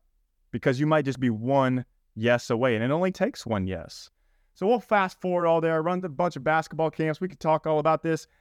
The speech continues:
Finally, I get to coach with the Brooklyn Nets. I'm called on with the Nets. And, I mean, if we wanna go down that story, that's another story of the door shutting. We go from twenty-eighth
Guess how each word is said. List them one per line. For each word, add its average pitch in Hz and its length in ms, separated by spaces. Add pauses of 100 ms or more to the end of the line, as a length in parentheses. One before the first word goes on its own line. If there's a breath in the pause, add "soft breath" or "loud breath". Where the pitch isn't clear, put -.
(180 soft breath)
Finally, 220 320
I 185 80
get 185 160
to 170 100
coach 180 320
with 160 120
the 156 60
Brooklyn 147 420
Nets. 110 280
I'm 123 80
called 175 260
on 165 200
with 160 120
the 151 60
Nets. 143 480 (540)
And, 139 440 (540)
I 123 40
mean, 135 120
if 131 100
we 165 80
wanna 165 180
go 160 120
down 160 320
that 175 220
story, 151 260
that's 160 160
another 170 400
story 147 380
of 127 120
the 127 80
door 139 360
shutting. 143 420
We 151 80
go 175 160
from 139 280 (140)
twenty-eighth 180 1000